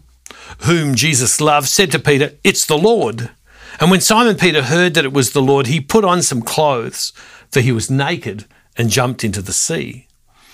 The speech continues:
But the other disciples came in the boat, dragging the net full of fish, for they were not far from the land, only a hundred yards off. When they had gone ashore, they saw a charcoal fire there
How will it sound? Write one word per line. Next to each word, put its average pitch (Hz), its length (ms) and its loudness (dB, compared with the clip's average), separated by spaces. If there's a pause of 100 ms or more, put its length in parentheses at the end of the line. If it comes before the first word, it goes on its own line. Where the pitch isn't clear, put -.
(240)
But 170 100 0
the 180 160 4
other 226 180 2
disciples 160 520 2
came 165 240 0
in 143 80 0
the 127 80 2
boat, 151 240 0
dragging 151 420 0
the 135 80 2
net 143 220 0
full 139 200 -2
of 117 80 0
fish, - 300 -2
for - 400 -6
they 139 160 2
were 143 120 4
not 170 260 0
far 151 400 2
from 147 160 -4
the 123 80 2
land, 131 340 0
only 143 300 -2
a 110 60 -6
hundred 156 520 -6
yards 117 540 -6 (100)
off. - 640 -10 (1120)
When 220 200 0
they 240 140 4
had 175 280 0
gone 170 340 2
ashore, 120 680 0 (680)
they 151 180 -4
saw 165 300 2
a 151 80 2
charcoal 180 640 2
fire 143 500 2
there 107 360 -2